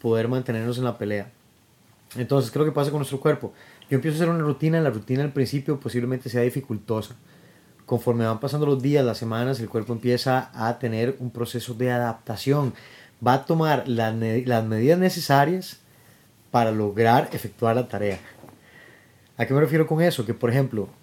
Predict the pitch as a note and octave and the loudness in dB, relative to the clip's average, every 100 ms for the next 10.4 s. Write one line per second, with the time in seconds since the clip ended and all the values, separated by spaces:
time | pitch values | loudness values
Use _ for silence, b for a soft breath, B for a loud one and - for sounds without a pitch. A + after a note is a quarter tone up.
0 | _ - B2+ A#2+ C#3 C#3 D#3 D3+ C#3 C#3+ | _ -10 -4 0 0 0 0 0 0 0
1 | D3 C#3+ E3+ F3 F3+ F#3 - A#2+ A2+ A#2+ | 2 4 6 6 6 -2 -2 -4 0 0
2 | A#2 - C#3 C3+ - G#2 A#2 G#2+ G#2+ A2 | 2 2 2 2 -2 0 2 2 -2 -4
3 | G#2+ A#2 A2+ - - G#2 G#2 A#2 A2 A#2+ | -2 0 0 -4 -10 -8 -6 -6 -4 -2
4 | A#2 A#2+ B2+ B2 - C3 C3 b b b | 0 -2 -4 -4 0 2 0 b b b
5 | b _ - A#2+ A#2 B2 D3 C#3 A#2+ B2 | b _ 2 6 6 6 2 0 0 -2
6 | G#2+ A2 C3 B2+ A2+ G#2+ G2+ - - D#3+ | -4 -6 -2 -2 -2 -6 -8 -10 0 4
7 | F3+ D#3+ E3 - A2+ A#2+ - C3+ C3+ C#3 | 4 2 0 -4 -6 -6 -4 -4 -2 -4
8 | B2 C#3+ C#3 B2+ G#2+ G#2 A2+ A#2 B2 A#2+ | -4 -2 -2 -2 -4 -8 -8 -6 -2 -2
9 | A#2+ A2+ - B2+ A#2 G#2 G#2 G#2 A2+ A#2 | -2 -4 0 0 0 -2 -2 0 0 -2
10 | B2+ B2 A2+ | 0 2 2